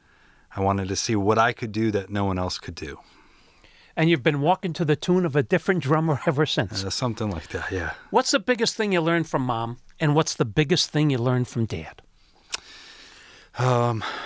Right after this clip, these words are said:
Speaker 1: <laughs> the biggest thing I learned from my father is probably always to be authentic and real and intentional and truthful, and the results will follow. I wish I could say f-,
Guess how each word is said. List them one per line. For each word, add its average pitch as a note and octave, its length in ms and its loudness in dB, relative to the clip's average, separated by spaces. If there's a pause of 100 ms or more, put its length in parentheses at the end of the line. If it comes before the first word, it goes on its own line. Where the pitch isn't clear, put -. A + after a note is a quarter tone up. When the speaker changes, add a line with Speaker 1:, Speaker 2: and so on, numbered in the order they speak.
(160)
Speaker 1:
<laughs> - 20 0 (340)
the G#2+ 80 -2
biggest D3 240 2
thing E3 100 -2
I C#3+ 40 0
learned B2 200 -2
from A2 120 -4
my F#2 160 -2
father F#2+ 520 0
is F2 120 -6
probably F#2+ 380 0
always F#2 340 -2
to - 100 -14
be F#2 160 -4
authentic F2+ 760 -6
and F2+ 200 -4
real F#2 520 2
and F#2+ 100 -2
intentional F2+ 800 -4 (720)
and F2+ 220 -2
truthful, F2 580 -4 (140)
and F2 560 -6
the F#2 80 -6
results F#2 540 2
will F2+ 100 -4
follow. E2 540 -4 (760)
I G#2 60 -4
wish G2 160 0
I G2+ 40 -4
could F#2+ 140 -6
say G2 160 2
f-, - 160 -4